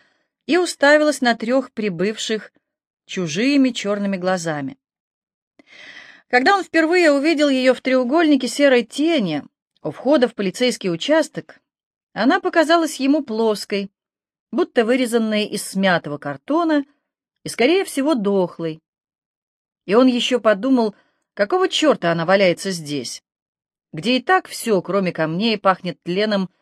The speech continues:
усыхающей жизни. Но когда его шаги зазвенели по ступеням участка,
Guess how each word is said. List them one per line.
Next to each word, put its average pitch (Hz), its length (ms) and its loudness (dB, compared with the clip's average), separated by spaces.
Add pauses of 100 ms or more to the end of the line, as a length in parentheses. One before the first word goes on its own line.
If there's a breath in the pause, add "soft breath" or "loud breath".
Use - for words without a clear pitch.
(180)
усыхающей 190 760 0
жизни. 160 560 -8 (1400)
Но 320 140 2
когда 262 240 4
его 254 160 4
шаги 233 400 0
зазвенели 220 500 0
по 208 140 -6
ступеням 202 480 -4
участка, 269 640 0